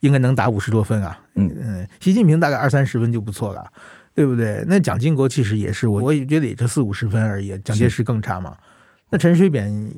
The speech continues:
Speaker 1: 这毕竟是民选出来的，所以六十一分起跳啊。
Speaker 2: 是。
Speaker 1: 陈水扁能得个六十二三分吗？<laughs> 所以，所以说，我觉得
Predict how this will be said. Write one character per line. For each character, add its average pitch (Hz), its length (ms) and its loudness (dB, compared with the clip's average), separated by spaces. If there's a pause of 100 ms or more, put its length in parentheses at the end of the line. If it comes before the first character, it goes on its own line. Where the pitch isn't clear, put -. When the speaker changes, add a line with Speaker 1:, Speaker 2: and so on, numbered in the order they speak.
(200)
Speaker 1:
这 151 80 -2
毕 139 80 0
竟 135 100 2
是 113 120 -2
民 104 160 0
选 107 200 -4
出 101 140 -8
来 - 120 -10
的， 98 100 -12
所 117 120 -6
以 131 60 -2
六 143 180 4
十 139 140 -4
一 127 60 0
分 123 160 0
起 - 180 -10
跳 92 180 -4
啊。 - 260 -12
Speaker 2:
是。 - 300 -6
Speaker 1:
陈 - 180 0
水 151 80 4
扁 120 140 2
能 113 120 0
得 120 120 0
个 113 100 0
六 123 140 2
十 110 100 -4
二 104 80 -2
三 101 160 -6
分 - 180 -2
吗？ - 80 -2
<laughs> - 1500 -2
所 196 160 0
以， 208 60 4
所 202 160 6
以 190 120 6
说， 165 600 4
我 131 140 4
觉 135 180 4
得 120 440 2